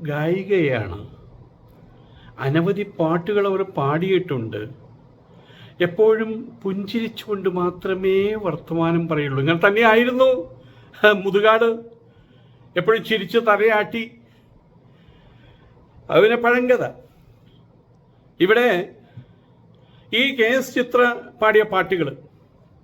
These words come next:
എല്ലാവർക്കും ഇഷ്ടമാണ്. ആര് പോലും ഇന്നേ വരെ കെ എസ് ചിത്രയുടെ "ആ പാട്ട് ശരിയല്ല, ഈ പാട്ട് ശരിയല്ല, ആ പാട്ട് ജാനകി പാടിയെങ്കിൽ ഇതിനേക്കാൾ നന്നായേനെ,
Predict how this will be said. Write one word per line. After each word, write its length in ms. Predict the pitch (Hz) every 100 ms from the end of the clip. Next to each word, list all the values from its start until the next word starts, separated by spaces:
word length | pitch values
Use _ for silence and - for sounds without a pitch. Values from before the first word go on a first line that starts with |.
| _ _ - - _ _ _ - - - - - - _ _ _ _ _ _ _ _ _ _ _ _ -
എല്ലാവർക്കും 480 | 233 294 311 339 302
ഇഷ്ടമാണ്. 320 | - 247 220 208 226
ആര് 200 | 269 302 294
പോലും 240 | 247 240 247
ഇന്നേ 220 | 202 247 247
വരെ 180 | 202 196 196 -
കെ 120 | 185 226
എസ് 120 | 254 240
ചിത്രയുടെ 320 | 233 220 226 233 240
"ആ 20 | 285 302 240
പാട്ട് 240 | 208 214 -
ശരിയല്ല, 340 | 180 196 175 180 185 - - - _ 240
ഈ 20 | 320 -
പാട്ട് 260 | 226 214 202 196
ശരിയല്ല, 360 | 180 196 170 170 170 - - -
ആ 20 | 262 302
പാട്ട് 220 | 240 233 208 190
ജാനകി 440 | 214 254 294 285 233
പാടിയെങ്കിൽ 340 | 214 214 214
ഇതിനേക്കാൾ 300 | 202 202 202 185
നന്നായേനെ, 580 | 170 202 214 180 156